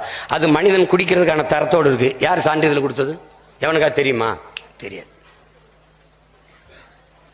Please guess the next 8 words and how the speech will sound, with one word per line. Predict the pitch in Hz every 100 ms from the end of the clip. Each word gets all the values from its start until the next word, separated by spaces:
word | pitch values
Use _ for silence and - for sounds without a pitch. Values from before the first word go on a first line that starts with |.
| _ _ _ _ _ _ _
இந்த | 127 147 139
சூழல்ல | - 180 175 160 175
நீ | 156
உன் | 151 135
பிள்ளையை | 143 156
விட்டு | 139 -
போப் | 139 120 117
போறியா? | 107 110 101 82